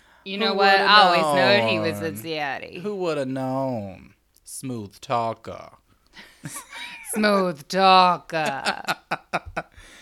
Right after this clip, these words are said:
Speaker 2: Oh, you definitely wouldn't want him fingering you, though.
Speaker 1: You wouldn't. Um, you wouldn't.
Speaker 2: I don't. Mm,
Speaker 1: Mm-mm.
Speaker 2: no.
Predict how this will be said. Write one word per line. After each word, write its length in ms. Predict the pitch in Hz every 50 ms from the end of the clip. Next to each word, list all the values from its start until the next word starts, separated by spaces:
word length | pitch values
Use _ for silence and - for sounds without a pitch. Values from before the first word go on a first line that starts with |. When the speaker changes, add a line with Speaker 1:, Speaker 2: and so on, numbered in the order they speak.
| - - - - - - - - - - - _ _ _
Speaker 2:
Oh, 680 | - 220 226 226 233 233 233 226 220 214 202 190 175 160
you 140 | 147 160
definitely 440 | 170 180 220 226 226 220 247 247 233
wouldn't 240 | 208 180 175 143 160
want 160 | 156 143 135
him 100 | 139 123
fingering 500 | 113 - 131 117 107 95 92 92 90 90
you, 140 | 95 95 92
though. 220 | 90 - 57 53 - -
Speaker 1:
You 180 | 190 185 180 160
wouldn't. 240 | 165 151 131 117 - - - - -
Um, 480 | - 254 269 302 285 285 294 311 277 - _ _ _ _ - - -
you 160 | 180 180 160
wouldn't. 300 | 147 139 - 95 92 - _ _ _ _ _ _ _ _ _ _ _ _ _ _ _ _ _ _ _ _ -
Speaker 2:
I 60 | 139
don't. 300 | 139 143 127 - _ _
Mm, 580 | 143 139 139 139 135 135 135 135 131 131 127 117 - _ 185
Speaker 1:
Mm-mm. 400 | 190 185 127 82 160 170 160 151 _ _ _ _
Speaker 2:
no. 420 | - 123 117 113 110 110 113 117